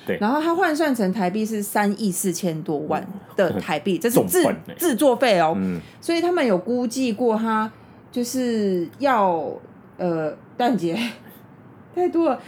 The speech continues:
Speaker 2: 他，他们说至少要有五百个，五百万的观影人数，
Speaker 1: 嗯。
Speaker 2: 它才会回本。然后最后他的那个观影数是八百六十六，八百六十六万六千多人这样子。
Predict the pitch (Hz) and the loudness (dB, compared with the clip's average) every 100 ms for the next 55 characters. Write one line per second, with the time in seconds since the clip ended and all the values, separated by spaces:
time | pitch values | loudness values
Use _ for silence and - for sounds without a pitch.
0 | - - 359 339 311 320 285 277 269 269 | -16 -4 0 2 2 2 2 4 2 0
1 | 277 208 196 233 190 156 202 196 220 165 | 2 2 4 4 4 2 2 4 4 2
2 | - 170 151 147 226 240 247 196 240 196 | 2 2 2 0 0 6 6 6 4 4
3 | 185 202 196 151 139 139 - 185 110 180 | 4 2 2 0 -4 -6 -2 0 2 0
4 | 220 220 180 196 170 180 151 160 156 - | 0 0 2 2 0 -2 -4 -4 -6 -8
5 | - - - 202 202 262 262 202 - - | -18 -20 -10 -2 0 2 2 0 -6 -20
6 | - - - - - - - 294 277 262 | -20 -20 -20 -20 -20 -8 0 2 4 2
7 | 240 226 214 202 202 180 165 202 214 190 | 2 2 2 2 2 2 2 2 2 0
8 | 143 - 185 180 196 185 220 214 160 190 | -4 -2 0 2 0 2 2 2 2 2
9 | 180 - 151 151 185 185 165 147 - - | 0 -4 -8 0 2 4 2 0 -4 -12
10 | - - 233 202 208 202 180 196 190 185 | -14 0 2 4 4 2 2 2 4 4
11 | 180 196 170 - 160 160 165 165 151 185 | 4 2 2 -2 -4 -2 0 0 -2 -4
12 | 185 139 - - | -6 -6 -10 -14